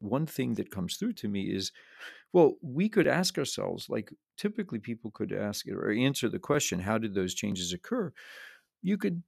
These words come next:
you could reduce it to some kind of a mechanical, like, "Well, hello, of course people change. If you do something often enough, you learn how to do it. Like, what's the big deal?"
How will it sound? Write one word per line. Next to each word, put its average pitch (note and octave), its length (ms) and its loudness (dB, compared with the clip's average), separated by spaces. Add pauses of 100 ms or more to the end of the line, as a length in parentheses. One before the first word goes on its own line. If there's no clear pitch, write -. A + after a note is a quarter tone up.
you E3+ 140 4
could D#3+ 260 0
reduce D#3 500 4
it - 180 -4
to C3 240 2
some C3 320 0
kind B2 280 0
of G#2+ 140 4
a G2+ 80 4
mechanical, G2+ 840 2
like, F#2 260 4
"Well, D#3+ 260 4
hello, F2+ 440 2
of F#2+ 240 -2
course C3+ 260 0
people F2 340 -10
change. E2 420 -6
If F2 100 -8
you E2+ 120 -4
do G#2+ 180 2
something G2+ 360 -2
often A2 340 0
enough, F#2 460 -4
you F#2 480 -4
learn G2 280 4
how A#2 140 4
to C#3 100 2
do F#3 180 6
it. E2+ 180 0
Like, F#2 200 0
what's F#2+ 180 -2
the G2 80 -2
big G#2+ 220 0
deal?" D#3 280 0